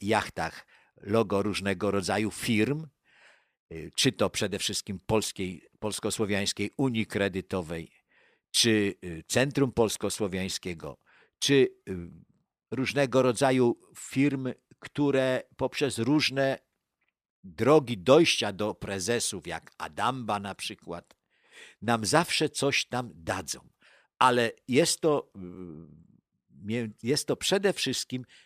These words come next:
nasz wkład naszej pracy, y,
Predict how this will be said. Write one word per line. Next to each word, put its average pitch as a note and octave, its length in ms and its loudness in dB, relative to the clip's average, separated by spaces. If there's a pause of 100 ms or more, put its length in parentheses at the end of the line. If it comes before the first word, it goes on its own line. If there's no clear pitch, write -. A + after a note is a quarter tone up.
nasz B2 720 2
wkład - 800 -6
naszej A#2+ 460 -6
pracy, G2+ 600 -6 (440)
y, E2 300 -12